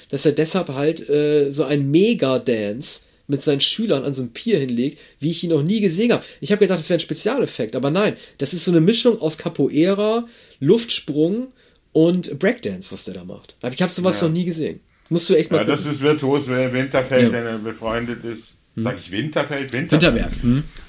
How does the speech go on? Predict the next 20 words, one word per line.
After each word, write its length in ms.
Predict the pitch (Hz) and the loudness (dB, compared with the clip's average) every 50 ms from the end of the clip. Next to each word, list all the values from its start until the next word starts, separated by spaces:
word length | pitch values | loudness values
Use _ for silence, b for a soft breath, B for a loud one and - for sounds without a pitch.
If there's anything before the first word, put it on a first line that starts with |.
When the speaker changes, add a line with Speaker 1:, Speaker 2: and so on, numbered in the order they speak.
| - - | -12 -8
Speaker 2:
Ähm, 460 | 107 107 104 104 104 101 101 101 98 - - - - | -4 -2 0 0 0 -2 -4 -6 -10 -12 -16 -16 -12
Winterberg 640 | 104 104 117 127 127 147 123 117 127 123 120 120 - - 104 - | -8 -6 -6 -2 0 0 0 2 2 0 0 0 -4 -10 -16 -10
ist, 460 | 117 117 117 117 - - - - - | -8 -8 -8 -8 -10 -16 -20 -14 -8
äh, 360 | - 104 101 101 101 101 98 | -6 -4 -2 -2 -4 -4 -4
ja, 300 | 98 104 101 101 101 - - 98 104 | -4 -4 -4 -4 -6 -10 -16 -12 -10
äh, 160 | 104 95 92 | -10 -8 -8
seit 180 | 104 101 95 95 | -8 -8 -8 -6
langem 320 | 95 95 110 117 113 104 | -6 -6 -6 -6 -6 -6
befreundet 480 | 104 101 - 101 98 101 117 123 120 110 | -8 -8 -4 -4 -2 -2 -2 -4 -6 -8
mit 140 | 110 107 | -8 -8
Mikkelsen, 800 | 104 107 113 110 - 117 110 104 110 107 107 107 104 104 104 b b b b b b b | -6 -8 -8 -6 -6 -8 -8 -6 -6 -6 -6 -6 -6 -8 -10 b b b b b b b
hat 200 | - 104 101 - | -8 -8 -6 -6
ihn 240 | 92 95 98 95 92 | -8 -8 -8 -8 -8
mehr 240 | 92 95 95 95 95 | -8 -6 -4 -4 -4
oder 140 | 95 95 92 | -4 -6 -6
weniger 280 | 95 98 98 95 92 85 | -6 -6 -6 -4 -4 -4
auch 140 | 92 - - | -4 -6 -8
berühmt 460 | 95 82 95 101 107 120 131 127 - | -8 -6 -2 -2 0 0 -2 -4 -4
gemacht 500 | 127 120 120 117 117 113 117 - - - | -6 -4 -2 -2 -2 -2 -4 -8 -16 -12
und 300 | - 98 98 95 92 | -10 -10 -8 -10 -10